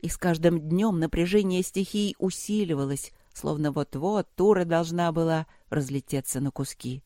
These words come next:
Одиночество открыло наследнику гигантский мир,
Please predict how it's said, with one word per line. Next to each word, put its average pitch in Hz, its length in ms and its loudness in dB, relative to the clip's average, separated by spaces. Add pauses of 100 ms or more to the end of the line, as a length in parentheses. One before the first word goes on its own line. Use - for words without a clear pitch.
(720)
Одиночество 147 840 -2 (240)
открыло 185 480 -2
наследнику 185 720 0
гигантский 180 800 -2
мир, 175 440 0